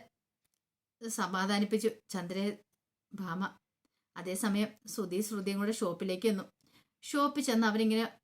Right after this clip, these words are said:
കാര്യങ്ങളൊക്കെ സംസാരിച്ചുകൊണ്ടിരിക്കുന്ന സമയത്ത് സുധി പറഞ്ഞു, "ഈയിടെയായിട്ട് കച്ചവടം വളരെ കുറവാ, ഡീലർക്ക് കുറെ പൈസ കൊടുക്കാനുണ്ട്." "അതിനിപ്പോ പൈസ ഇല്ല, എങ്ങനെ പൈസ ഉണ്ടാവാനാ? ആ, നീ എൻ്റെ കയ്യിൽ നിന്ന് കഴിഞ്ഞ ദിവസം പൈസ വാങ്ങിയില്ലേ? പിന്നെ മീരയുടെ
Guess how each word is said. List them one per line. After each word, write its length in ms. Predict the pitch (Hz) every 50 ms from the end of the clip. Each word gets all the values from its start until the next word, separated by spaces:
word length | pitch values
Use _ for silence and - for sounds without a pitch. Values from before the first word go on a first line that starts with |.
| _ _ _ -
കാര്യങ്ങളൊക്കെ 460 | 208 190 190 202 208 208 202 208 226
സംസാരിച്ചുകൊണ്ടിരിക്കുന്ന 840 | - 214 180 180 - 202 180 190 - 214 208 196 190 175 190 185 214
സമയത്ത് 400 | 214 196 180 185 190 190 220 - - - _ _ _ _ _ _ _ _ _ _ _ _ _ _
സുധി 280 | - 208 - 185 160 170
പറഞ്ഞു, 220 | 175 180 196 196 -
"ഈയിടെയായിട്ട് 540 | 165 160 156 160 165 190 190 185 185 185 220 - - _
കച്ചവടം 420 | - 190 156 - - 170 175 202
വളരെ 220 | 208 190 180 208 214
കുറവാ, 320 | 214 220 185 175 185 190 - -
ഡീലർക്ക് 360 | 190 196 196 220 226 226 233
കുറെ 200 | - 240 214 214
പൈസ 260 | 214 214 156 156 - -
കൊടുക്കാനുണ്ട്." 500 | 220 214 202 208 - 208 208 202 180 170 - - _ _ _ _ _ _ _ _ _ _ _ _
"അതിനിപ്പോ 340 | - 170 - 170 175 - 214
പൈസ 300 | 214 233 220 196 220 - 277
ഇല്ല, 160 | 262 220 220 180 -
എങ്ങനെ 300 | - 190 185 185 160 165
പൈസ 260 | 175 214 208 190 196 -
ഉണ്ടാവാനാ? 400 | 226 220 214 208 208 220 220 214 - - - _ _ _ _ _ _ _ _ _ _ _ -
ആ, 80 | - 240 240 240 226 - - _ _
നീ 100 | 277 285 320
എൻ്റെ 180 | 320 269 262
കയ്യിൽ 60 | 269 262
നിന്ന് 100 | 277 262
കഴിഞ്ഞ 200 | 240 220 226 240
ദിവസം 200 | 254 247 262 254
പൈസ 220 | 240 202 214 214 262
വാങ്ങിയില്ലേ? 460 | 233 214 202 214 233 233 214 196 175 - -
പിന്നെ 220 | - - 170 185
മീരയുടെ 540 | 196 202 180 170 170 175 185 185 185 208